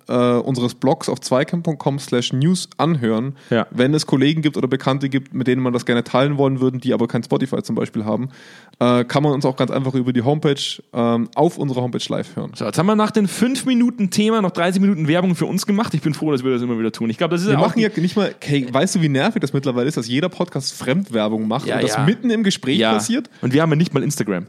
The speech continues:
Speaker 1: Ugh.
Speaker 2: Doch, wir haben's, aber wir haben neunzig Follower. Also,
Speaker 1: Ja.
Speaker 2: wir nutzen, wir, wir gehören nicht zu diesen schamlosen Leuten, die damit Werbung machen, sondern wir wollen einfach mit euch in den Austausch gehen und Inhalte vermitteln. Das ist unsere einzige Aufgabe.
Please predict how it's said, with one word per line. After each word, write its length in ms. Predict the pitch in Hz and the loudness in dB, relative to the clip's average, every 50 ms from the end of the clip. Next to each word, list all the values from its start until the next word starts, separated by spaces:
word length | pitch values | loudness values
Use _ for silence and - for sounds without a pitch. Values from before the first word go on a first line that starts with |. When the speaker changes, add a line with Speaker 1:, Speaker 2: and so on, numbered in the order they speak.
| - 131 | -2 0
Speaker 1:
Ugh. 300 | 139 127 123 135 131 110 - | 2 2 2 2 0 0 0
Speaker 2:
Doch, 160 | - 139 - | 0 0 2
wir 120 | 135 120 | 2 0
haben's, 240 | - 135 156 143 - | 2 2 0 0 -2
aber 200 | 113 107 113 113 | -2 0 0 0
wir 60 | 110 113 | 0 0
haben 80 | 113 | 0
neunzig 300 | 110 107 120 131 - 104 | 0 0 -2 -2 -4 -8
Follower. 340 | - - 104 107 95 80 - _ _ - | -6 -6 -4 -4 -6 -8 -12 _ _ -12
Also, 180 | - 104 120 | -6 -6 -6
Speaker 1:
Ja. 80 | 104 - - - - - | -6 -6 -12 -20 -10 -4
Speaker 2:
wir 100 | 127 135 | -2 0
nutzen, 300 | 139 135 151 - 151 143 135 | 0 0 0 -2 -2 -2 0
wir, 140 | 131 180 180 - - - | 2 0 0 0 -4 -2
wir 140 | 147 170 190 | 0 0 2
gehören 240 | 180 196 175 165 175 | 4 2 2 4 2
nicht 200 | 208 208 - - | 2 0 0 -2
zu 80 | - | 0
diesen 220 | 160 160 143 147 135 | 0 0 0 0 0
schamlosen 640 | - - 147 170 180 170 160 156 156 151 139 143 | 2 2 2 2 2 2 2 2 2 2 2 0
Leuten, 400 | 131 127 127 151 175 165 147 120 - - - - - | 2 2 2 2 2 0 -4 -8 -8 -12 -18 -10 -6
die 60 | 139 | 0
damit 320 | 139 147 139 143 127 123 113 | 0 0 2 2 0 0 2
Werbung 360 | 123 139 170 170 170 151 135 | 2 2 2 2 2 0 2
machen, 300 | 117 107 104 - - - _ _ _ - | 2 0 0 -2 -14 -18 _ _ _ -8
sondern 300 | - 131 123 120 120 117 | -4 -2 0 0 2 2
wir 100 | 123 117 | 2 2
wollen 200 | 123 123 120 - | 2 2 2 0
einfach 420 | 120 120 131 147 - 151 143 131 | 0 0 0 0 0 0 0 0
mit 120 | 135 123 - | -2 -4 0
euch 160 | - 117 117 | 0 0 0
in 60 | 120 120 | 0 0
den 100 | 113 107 | 0 0
Austausch 460 | 95 117 123 - - 120 110 - - | 0 0 0 0 0 0 0 0 -2
gehen 160 | 117 117 113 | 0 0 2
und 100 | 107 90 | 2 0
Inhalte 300 | 107 127 123 107 101 104 | 0 0 0 -2 -2 -4
vermitteln. 360 | - - 107 113 - - 98 | -4 -4 -4 -4 -4 -4 -6
Das 140 | 98 127 156 | -4 -4 -4
ist 100 | 180 180 | -2 -2
unsere 220 | 180 170 160 156 147 | -2 -2 -2 -2 -2
einzige 320 | 156 165 175 - 156 139 | -2 -4 -6 -6 -4 -4
Aufgabe. 380 | 127 113 - - 50 50 - | -4 -4 -6 -8 -12 -10 -12